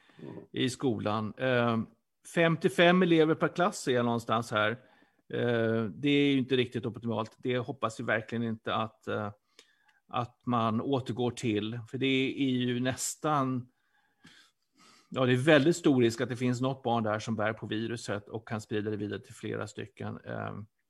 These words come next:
Speaker 2: i en så stor klass. Speciellt om man umgås hel dag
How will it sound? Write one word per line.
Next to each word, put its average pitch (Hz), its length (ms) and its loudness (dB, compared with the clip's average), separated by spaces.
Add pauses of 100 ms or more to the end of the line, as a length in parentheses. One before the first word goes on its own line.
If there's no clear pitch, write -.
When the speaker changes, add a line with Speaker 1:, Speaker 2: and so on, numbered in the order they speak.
(220)
Speaker 2:
i 120 80 -10
en 117 60 -6
så 110 160 -6
stor 107 280 -6
klass. - 440 -10 (340)
Speciellt 107 480 -8
om 113 80 -6
man 107 280 -6 (360)
umgås 120 400 -4
hel 113 180 -4
dag 110 360 -2